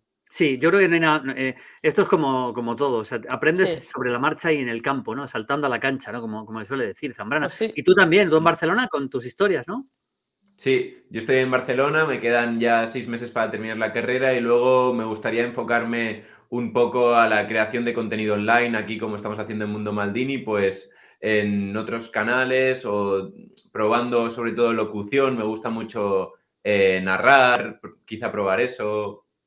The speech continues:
Speaker 3: iremos haciendo.
Speaker 1: Bueno, pero tú tienes, tú, Yu-, eh, ca-, eh, Zambrana, tú tienes tu canal de YouTube también, ¿no? ¿O no?
Speaker 3: Sí, lo tengo de momento aparcado porque ahora con el trabajo de final de grado, los últimos créditos, hay mucha faena,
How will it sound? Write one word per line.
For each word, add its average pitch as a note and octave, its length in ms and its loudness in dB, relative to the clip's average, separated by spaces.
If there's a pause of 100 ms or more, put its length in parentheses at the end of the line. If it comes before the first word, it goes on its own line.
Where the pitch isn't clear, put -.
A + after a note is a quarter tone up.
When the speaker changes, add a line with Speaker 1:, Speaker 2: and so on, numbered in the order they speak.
Speaker 3:
iremos B2+ 360 -4
haciendo. F2+ 420 -10 (580)
Speaker 1:
Bueno, E3 200 4
pero C#3+ 100 0
tú C#3+ 120 4
tienes, E3 360 4
tú, D#3+ 140 4
Yu-, E3 200 6
eh, C#3 220 2
ca-, C3+ 200 -4
eh, C3 120 -2
Zambrana, C#3 280 0
tú C3+ 100 -8
tienes C#3 160 2
tu F#3+ 100 2
canal D#3+ 200 2
de C3+ 100 0
YouTube B2 260 -2
también, D3 340 -4
¿no? F3 120 -6
¿O C#3 40 -6
no? A#2+ 260 -12 (580)
Speaker 3:
Sí, C3+ 380 0
lo A2+ 160 -2
tengo C#3 420 4
de C3+ 80 4
momento C3 920 4
aparcado A#2+ 640 2
porque A2+ 260 0
ahora A2+ 220 4
con A2 420 -4
el G#2+ 140 -4
trabajo A2 320 2
de A2 80 0
final A2 280 -4
de G#2+ 120 0
grado, A#2+ 640 4
los A2 200 -6
últimos A2 380 -8
créditos, A#2+ 720 -2
hay G#2+ 200 -2
mucha A#2 280 -6
faena, B2+ 520 -4